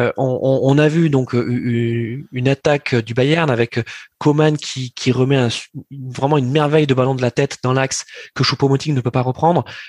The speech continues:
Euh, le, le P S G qui se dégage avec Di Maria qui tente un raid solitaire latéral,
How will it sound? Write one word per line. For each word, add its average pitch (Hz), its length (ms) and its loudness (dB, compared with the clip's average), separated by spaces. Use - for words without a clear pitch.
Euh, 131 100 0
le, 127 240 0
le 135 140 2
P 156 220 2
S 143 60 0
G 156 140 0
qui - 160 -8
se 123 80 -10
dégage 147 340 2
avec 123 200 2
Di 135 140 -4
Maria 151 360 4
qui 135 140 -6
tente 131 200 -2
un 123 100 2
raid 139 220 0
solitaire 139 460 0
latéral, 131 540 0